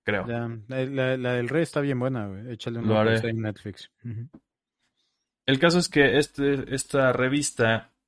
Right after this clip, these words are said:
Speaker 1: tiene varias secciones y entonces cada uno de estos escritores le picha una historia a, al, al editor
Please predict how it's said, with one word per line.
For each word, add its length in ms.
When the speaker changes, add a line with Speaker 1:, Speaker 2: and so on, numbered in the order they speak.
Speaker 1:
tiene 220
varias 260
secciones 640
y 100
entonces 300
cada 140
uno 120
de 60
estos 200
escritores 760
le 200
picha 580
una 260
historia 680
a, 360
al, 440
al 180
editor 400